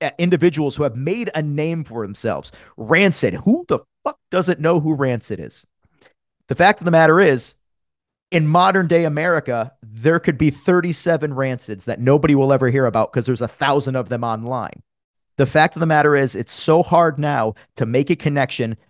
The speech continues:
because everybody has the same opportunity. No matter what you do, there's just too much content. It's like having a number one T V show. What does it matter? Nobody's ever gonna see it because there's too much shit going on.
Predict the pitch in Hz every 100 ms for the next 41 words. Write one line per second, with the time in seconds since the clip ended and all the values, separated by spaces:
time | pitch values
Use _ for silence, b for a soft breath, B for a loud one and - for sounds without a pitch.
0 | _ 123 135 123 - 123 131 120 131 120
1 | 123 120 113 - 113 110 98 101 - 101
2 | 64 67 b b b 113 117 127 131 117
3 | 98 107 110 127 151 151 160 120 165 143
4 | 104 95 _ _ _ _ _ _ _ _
5 | _ _ _ _ _ _ _ _ 139 147
6 | 127 139 - - 160 131 - 139 143 117
7 | 82 - 135 151 135 151 143 127 131 131
8 | 139 123 - 131 127 117 101 78 - -
9 | 135 127 139 120 113 - - 117 117 135
10 | 120 123 117 117 104 123 110 107 110 101
11 | 107 - - 117 107 - - 104 - 98
12 | 101 95 76